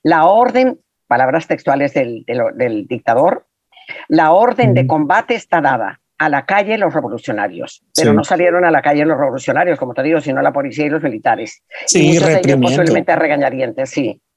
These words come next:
Speaker 1: Y
Speaker 2: Sí.
Speaker 1: aseguró que está dispuesto a defender la revolución al precio que sea necesario.
Speaker 2: Sí.
Speaker 1: Y cuando él dice "al precio de que sea necesario", por supuesto que está hablando de muertes y está hablando de represión, ¿no?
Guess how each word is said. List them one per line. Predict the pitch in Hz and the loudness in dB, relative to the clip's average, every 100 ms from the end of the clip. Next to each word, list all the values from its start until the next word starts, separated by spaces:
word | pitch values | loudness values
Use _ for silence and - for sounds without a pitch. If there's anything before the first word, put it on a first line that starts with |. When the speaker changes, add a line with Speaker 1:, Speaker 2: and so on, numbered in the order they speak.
| - - - - | -20 -20 -14 -2
Speaker 1:
Y | 202 | 0
Speaker 2:
Sí. | 208 | 2
Speaker 1:
aseguró | 202 190 214 | 2 2 2
que | 247 | 0
está | 226 | 0
dispuesto | 233 - 220 208 | -2 -2 -2 0
a | 214 | 0
defender | 202 175 165 175 | 0 2 2 2
la | 196 | 2
revolución | 196 175 147 139 190 190 - | 2 0 -2 -2 -2 -2 -2
al | 175 170 | -2 -2
precio | - 233 - 254 - | -2 -2 0 -2 -2
que | 147 | -6
sea | - 160 | -2 0
necesario. | 160 - 123 117 85 73 - | -2 -6 -6 -4 -6 -10 -16
Speaker 2:
Sí. | - - 104 98 | -16 -14 -10 -8
Speaker 1:
Y | |
cuando | - 151 143 | -2 0 2
él | 165 185 | 2 0
dice | 196 190 | -4 -2
"al | 151 | -2
precio | - 151 180 | -2 -2 0
de | 175 | 0
que | 165 | -2
sea | - 143 | -4 -2
necesario", | 147 156 180 208 175 160 | -2 -4 -6 -2 0 0
por | 156 131 | -2 -8
supuesto | 123 127 127 | -6 -4 -4
que | |
está | 117 123 | -6 -4
hablando | 110 117 131 | -2 -2 0
de | |
muertes | 151 160 - 156 160 | 2 2 0 -4 -4
y | |
está | - | -4
hablando | - 113 127 | -4 -4 -2
de | 139 | -2
represión, | 101 - - - 76 82 | -4 -8 -10 -10 -8 -6
¿no? | - | -8